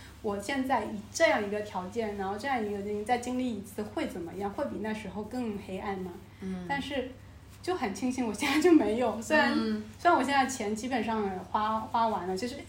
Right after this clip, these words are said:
Speaker 1: 应该说几个月前就已经没了，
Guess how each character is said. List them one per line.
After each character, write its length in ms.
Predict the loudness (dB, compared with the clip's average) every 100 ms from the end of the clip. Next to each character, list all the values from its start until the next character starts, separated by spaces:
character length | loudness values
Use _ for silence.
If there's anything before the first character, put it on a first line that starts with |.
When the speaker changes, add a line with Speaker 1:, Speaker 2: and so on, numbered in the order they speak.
| -16 -2
Speaker 1:
应 100 | 2
该 160 | 4 2
说 120 | 0
几 200 | -2 -2
个 120 | 0
月 220 | 2 -2
前 300 | -2 -8 -6
就 120 | -4
已 60 | -4
经 380 | -4 -6 -6 -10 -14 -18 -18 -18 -20 -12
没 240 | -8 -6 -6
了， 140 | -8